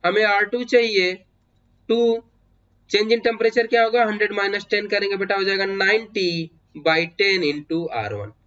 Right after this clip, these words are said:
clear? तो देखो, ये हो जाएगा टू के power nine R one, इसको जब आप वो करोगे तो हो जाएगा फ़ाइव वन टू आर वन। तो कितना गुना rate बढ़ जाएगी? five one two times, तो आंसर कौन सा होगा?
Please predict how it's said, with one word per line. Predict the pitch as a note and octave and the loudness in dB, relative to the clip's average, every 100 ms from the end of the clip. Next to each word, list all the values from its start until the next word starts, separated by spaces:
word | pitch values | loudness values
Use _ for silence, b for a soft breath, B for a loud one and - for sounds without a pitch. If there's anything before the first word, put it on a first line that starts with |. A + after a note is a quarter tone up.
| - | 0
clear? | F#3+ A3+ B3 B3+ _ _ - | 2 2 0 -4 _ _ -6
तो | C#3+ | -2
देखो, | D#3+ F#3 | -2 -2
ये | F#3+ - _ F3+ | -10 -12 _ -2
हो | F#3+ | 2
जाएगा | G#3+ G#3+ A3 | 2 0 -4
टू | A3+ A3 G#3+ | -4 -4 2
के | A#3+ A#3 | 2 4
power | G#3+ G3+ G3+ F#3+ | 2 0 0 0
nine | F3 F3+ F#3 F#3+ | 2 2 2 2
R | G3+ G3+ | 2 2
one, | E3 D#3 D#3 - _ - | 2 0 -2 -10 _ -10
इसको | D#3 - | -8 -4
जब | E3+ E3+ E3 | -2 0 0
आप | D#3+ | 0
वो | F3 F#3 | -2 -2
करोगे | F#3 F3 D#3+ D#3+ | 0 -2 -2 -4
तो | D#3+ | -2
हो | D3+ | 0
जाएगा | D3 C#3+ D3 - | 0 -2 -6 -2
फ़ाइव | D#3+ D#3+ E3+ E3 | 2 2 0 -6
वन | C3+ C3+ C3+ - | -6 -6 -6 -10
टू | G#2+ G#2 | -10 -8
आर | G2+ A2 | -10 -12
वन। | A2 _ _ _ G3 | -20 _ _ _ -6
तो | |
कितना | F#3 G#3+ B3 | -2 0 2
गुना | B3 B3+ | 2 2
rate | B3 B3+ | 4 4
बढ़ | B3 A#3 | 2 2
जाएगी? | A3 F3 E3 | 2 0 -2
five | E3 E3+ F3 F3 | -2 -2 -2 -4
one | E3+ | -6
two | E3+ F3+ F3 | -4 -2 -2
times, | D3+ D3 | -2 -4
तो | D#3 | -8
आंसर | D3+ E3 | -6 -8
कौन | E3 F3 F3 | -6 -8 -8
सा | A2+ | -10
होगा? | G2+ G2 | -12 -14